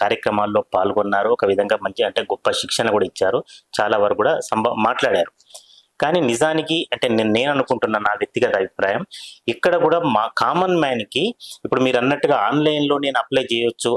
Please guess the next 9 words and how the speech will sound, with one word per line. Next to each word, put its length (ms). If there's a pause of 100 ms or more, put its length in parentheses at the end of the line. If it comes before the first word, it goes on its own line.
(160)
ఆన్లైన్లో 480
కూడా 160
ప్రొసీడ్ 300 (120)
కావచ్చు 380
అనే 120 (140)
లాంటి 340 (120)
స్థాయికి 480
కూడా 200
ప్రచారం 400